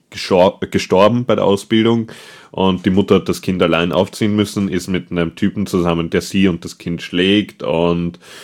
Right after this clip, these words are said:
äh, ja, also nicht so die besten Voraussetzungen zum Aufwachsen.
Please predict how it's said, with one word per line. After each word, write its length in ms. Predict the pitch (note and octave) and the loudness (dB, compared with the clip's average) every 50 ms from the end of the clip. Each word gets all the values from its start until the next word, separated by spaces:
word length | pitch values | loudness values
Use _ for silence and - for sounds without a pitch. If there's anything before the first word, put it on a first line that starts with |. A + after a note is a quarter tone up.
| - - - _ _ _ - | -20 -20 -20 _ _ _ -2
äh, 400 | F#2 F2+ F2 E2+ E2 E2 E2 E2+ | 2 4 4 4 4 4 2 2
ja, 220 | D#2+ E2+ E2 E2+ | 2 0 0 2
also 260 | E2+ F2 E2+ F2 F2+ | 2 0 0 -2 -2
nicht 220 | F2 F#2+ F#2+ - - | -4 -4 -6 -6 -6
so 180 | - F#2+ F#2 | -2 -2 0
die 140 | E2+ - F2+ | 0 -2 -4
besten 500 | F2 - F2 E2+ - - - - F#2+ E2+ | -4 -2 -4 -4 -4 -6 -10 -8 -8 -6
Voraussetzungen 840 | - - F#2 D#2+ D#2+ E2 E2+ - - F2+ E2+ - - F#2 F2 D#2 D#2+ | -2 -2 0 2 2 0 0 -2 -2 -4 -4 -4 -4 -8 -6 -8 -8
zum 160 | - - F2 - | -10 -10 -6 -2
Aufwachsen. 840 | D#2+ F#2+ F#2+ - F#2 E2+ D#2+ - - - - G#2+ G#2 G#2+ A#2 | -2 -2 0 0 0 -2 -2 -2 -8 -14 -10 -8 -6 -6 -8